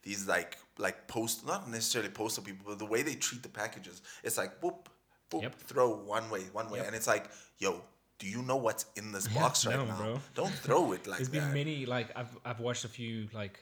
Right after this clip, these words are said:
Speaker 2: um, YouTube videos where people have gotten back from,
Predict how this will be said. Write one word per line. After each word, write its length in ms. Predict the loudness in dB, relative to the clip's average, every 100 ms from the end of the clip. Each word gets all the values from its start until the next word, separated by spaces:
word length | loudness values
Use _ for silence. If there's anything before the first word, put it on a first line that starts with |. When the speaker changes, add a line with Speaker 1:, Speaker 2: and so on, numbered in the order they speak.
| -16 -12
Speaker 2:
um, 480 | -8 -8 -10 -12 -14 -12
YouTube 300 | -4 -2 -2
videos 400 | -4 -4 -4 -6
where 240 | -4 -4 -6 -10 -20 _ -10
people 200 | -6 -6
have 160 | -6
gotten 580 | -6 -4 -4 -4 -6 -8 -14 _ _ _
back 320 | -4 -4 -4 -8
from, 420 | -8 -6 -10